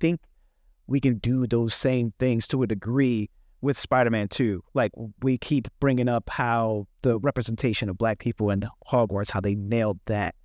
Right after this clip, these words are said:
I think we can equally say that about Spider-Man Two and how Miles, granted,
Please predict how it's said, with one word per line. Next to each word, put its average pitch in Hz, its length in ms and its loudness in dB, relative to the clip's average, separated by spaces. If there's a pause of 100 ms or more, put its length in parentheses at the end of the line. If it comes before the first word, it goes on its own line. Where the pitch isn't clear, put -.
(500)
I 170 80 -2
think 254 200 0
we 285 80 0
can - 180 -4
equally 175 460 0
say 175 360 0
that 127 360 0 (160)
about 139 320 -4
Spider-Man 120 480 0
Two 127 420 0
and 113 140 -6
how 127 320 -2
Miles, 117 460 -2 (240)
granted, 143 440 0